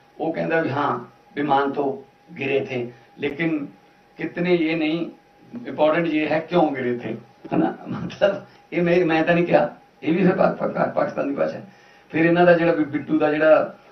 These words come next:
ਆਕਾ ਹੀ ਆ ਉਹ ਜੈ ਸ਼ੰਕਰ, ਉਹ ਕਹਿੰਦਾ ਅਸੀਂ ਪਹਿਲੇ ਦੱਸਤਾ ਸੀ ਉਹਨੂੰ ਦੋ ਦਿਨ ਵੀ ਤੁਸੀਂ, ਅਹ, ਤੁਹਾਡੇ ਫੌਜ ਦੇ ਟਿਕਾਣਿਆਂ ਤੇ ਨਹੀਂ ਕਰਦੇ,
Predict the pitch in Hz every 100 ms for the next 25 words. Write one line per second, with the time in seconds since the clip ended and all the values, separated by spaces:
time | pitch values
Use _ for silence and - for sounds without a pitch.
0 | - 143 139 156 151 143 139 139 - -
1 | - 101 147 147 143 139 139 131 - -
2 | _ - 185 185 190 190 180 - 156 180
3 | 165 160 147 151 160 151 139 139 - _
4 | _ - 117 151 147 139 151 151 151 139
5 | 120 - _ _ - 127 127 - 160 151
6 | 147 - 139 143 147 156 143 151 147 143
7 | 139 - - 156 165